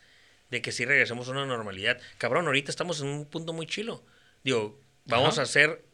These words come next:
Speaker 1: tal vez, eh, mediocremente, porque sí es como lo tenemos que ver,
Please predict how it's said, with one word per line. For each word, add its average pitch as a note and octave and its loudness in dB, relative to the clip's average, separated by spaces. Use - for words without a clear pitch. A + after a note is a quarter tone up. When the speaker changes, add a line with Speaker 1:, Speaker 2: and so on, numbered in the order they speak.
Speaker 1:
tal B2 -6
vez, B2 -6
eh, A2 -2
mediocremente, A#2+ 0
porque - -10
sí - -10
es - -8
como A#2 -8
lo G#2+ -6
tenemos G#2+ -10
que B2 -4
ver, B2+ -2